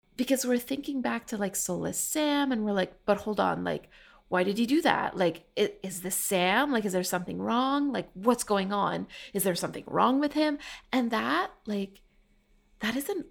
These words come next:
ongoing question on the show about Sam. Like, is there something wrong with Sam?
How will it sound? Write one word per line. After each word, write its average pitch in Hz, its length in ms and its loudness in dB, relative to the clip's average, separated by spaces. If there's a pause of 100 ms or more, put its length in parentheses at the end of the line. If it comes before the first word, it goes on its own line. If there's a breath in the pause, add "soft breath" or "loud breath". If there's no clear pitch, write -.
(140)
ongoing 226 560 2
question 175 920 -2
on 190 180 2
the 180 80 0
show 175 280 2
about 170 280 0
Sam. 170 300 -4
Like, - 300 -8
is 208 160 2
there 185 180 2
something 175 460 -2
wrong 160 240 2
with - 180 -4
Sam? - 540 -4